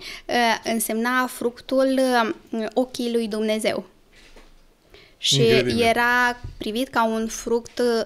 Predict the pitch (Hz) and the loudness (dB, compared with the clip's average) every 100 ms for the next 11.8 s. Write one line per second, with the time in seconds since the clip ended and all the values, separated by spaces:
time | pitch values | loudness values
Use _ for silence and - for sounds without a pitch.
0 | - - - 220 202 - 208 208 285 - | -4 -4 -2 -2 -4 -6 -4 -4 -4 -12
1 | - - - - - - - 247 247 240 | -20 -20 -20 -12 -4 0 0 0 0 0
2 | 226 214 226 285 285 254 233 247 247 - | 0 -2 -4 -2 -2 -2 -2 0 0 0
3 | 226 220 214 202 202 214 - - _ _ | 2 2 4 2 2 -4 -10 -20 _ _
4 | - - 247 262 262 269 247 233 - 226 | -18 -6 -2 -2 -2 0 0 0 -2 -2
5 | 214 208 202 190 214 - 302 349 - - | -2 0 -2 -2 -2 0 0 -2 -14 -14
6 | - 240 247 254 - - 202 220 - - | -6 -2 0 0 -2 0 0 0 -2 -6
7 | 226 220 202 240 233 226 208 208 - 214 | -2 -2 -2 0 0 0 -4 -8 -4 -2
8 | 220 214 202 208 202 202 196 208 - 262 | -2 -2 -6 -6 -6 -6 -2 -4 -2 -4
9 | - 277 247 240 240 - 226 - - - | -2 -4 -4 -6 -4 -4 -4 -8 -18 -20
10 | _ - - - - - - - - 226 | _ -20 -16 -16 -16 -16 -16 -8 -2 2
11 | 220 226 220 - 254 240 233 226 | 2 0 0 0 0 0 0 0